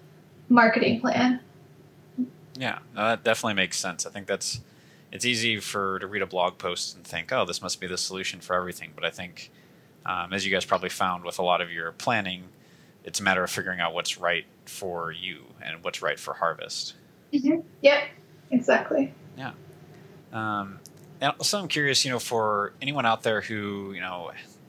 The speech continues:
Speaker 2: as you're running marketing at a growing software company, um, you are probably the target of a lot of people that want to sell you services or try to get in the door.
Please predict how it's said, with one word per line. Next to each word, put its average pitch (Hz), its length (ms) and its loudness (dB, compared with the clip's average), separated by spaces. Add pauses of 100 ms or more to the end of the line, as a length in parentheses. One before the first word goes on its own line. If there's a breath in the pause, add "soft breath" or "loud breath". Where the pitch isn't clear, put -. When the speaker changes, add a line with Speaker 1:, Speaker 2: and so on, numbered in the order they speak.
Speaker 2:
as 104 240 2
you're 101 160 -2
running 123 340 -4
marketing 101 640 -2
at 90 220 -4
a 90 40 -2
growing 92 300 -8
software 90 380 -2
company, 87 560 -10 (600 soft breath)
um, 85 640 -2
you 104 160 -8
are 101 60 -4
probably 104 480 -2
the 92 100 -2
target 95 380 -2
of 87 100 -4
a 92 40 -4
lot 92 140 2
of 85 60 -2
people 92 360 -6
that 87 160 -2
want 90 180 -16
to 87 240 -8
sell 92 240 -2
you 87 120 -6
services 147 720 -2
or 95 60 -8
try 90 180 0
to 87 80 -2
get 87 140 -2
in 80 40 -18
the 85 80 -6
door. 110 400 -8